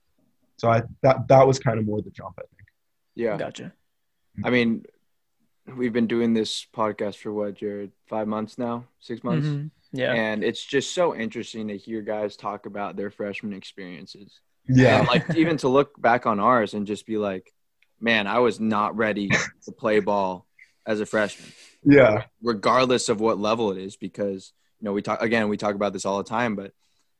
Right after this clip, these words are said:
Speaker 2: as an eighteen-year-old, you're com-, you could c-, be competing with a twenty-two-year-old for your job.
Speaker 1: Yeah,
Speaker 3: Mm-hmm.
Speaker 1: exactly.
Speaker 2: Like, what's the physical difference gonna be?
Speaker 1: Yeah.
Speaker 2: Um,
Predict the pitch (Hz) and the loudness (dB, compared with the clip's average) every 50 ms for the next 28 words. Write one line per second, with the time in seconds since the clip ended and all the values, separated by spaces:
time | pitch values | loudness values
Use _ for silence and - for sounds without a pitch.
0 | _ _ 110 113 101 107 104 - 127 131 131 104 - - 135 131 127 123 120 127 | _ _ -6 -4 -4 -4 -6 -6 -4 -6 -6 -6 -8 -6 -4 -2 -2 0 0 0
1 | 127 123 120 117 117 113 104 - 127 110 - 110 117 113 - 151 123 - - - | 2 2 2 0 0 -2 -4 -4 -8 -8 -6 -8 -8 -6 -6 -8 -8 -10 -14 -20
2 | _ _ 131 123 - 135 117 104 - - 127 120 117 113 107 98 104 - - - | _ _ -6 -6 -4 -6 -8 -8 -6 -6 -6 -4 -4 -4 -4 -6 -8 -12 -16 -8
3 | - 127 117 113 101 - 120 113 107 101 101 101 98 98 95 - 95 95 95 90 | -4 -2 -2 -2 -2 -4 -4 -4 -2 -2 -2 -2 -2 -2 -4 -6 -10 -10 -8 -10
4 | 87 82 82 82 - _ _ _ _ _ - 156 170 143 113 - 113 110 - 151 | -12 -16 -16 -20 -20 _ _ _ _ _ 2 6 6 6 6 6 2 0 2 2
5 | 131 120 113 107 98 - 107 104 120 135 143 143 - - 127 - - 131 123 113 | 4 4 4 2 0 -2 -2 2 4 4 4 2 0 -2 -4 0 2 0 0 0
6 | - - 120 117 101 110 104 110 113 107 101 - - 104 101 98 92 98 95 95 | 0 -4 -4 -2 -2 -2 -4 -2 -4 -4 -4 -6 -6 -6 -6 -6 -6 -8 -10 -10
7 | 101 - _ _ _ _ _ _ _ 120 123 117 - - 107 104 101 95 92 90 | -12 -16 _ _ _ _ _ _ _ 2 2 2 2 0 0 -2 -2 -2 -4 -8
8 | 104 - | -14 -18